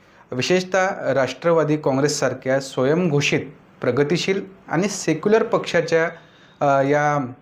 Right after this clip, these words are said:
आपण जे म्हणतो कृतीच्या अनुषंगाने हा जो, अ, विषय आहे तो अधिकच महत्त्वाचा ठरतो. आज राष्ट्रवादी काँग्रेस पक्ष जर आपला पाहिला तर राष्ट्रवादी काँग्रेस पक्षाने नेहमीच,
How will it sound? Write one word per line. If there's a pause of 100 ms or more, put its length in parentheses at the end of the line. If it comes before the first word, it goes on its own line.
(260)
आपण
जे
म्हणतो
कृतीच्या
अनुषंगाने (220)
हा
जो,
अ,
विषय
आहे
तो
अधिकच
महत्त्वाचा
ठरतो. (720)
आज (240)
राष्ट्रवादी
काँग्रेस
पक्ष
जर
आपला
पाहिला (400)
तर
राष्ट्रवादी
काँग्रेस
पक्षाने
नेहमीच,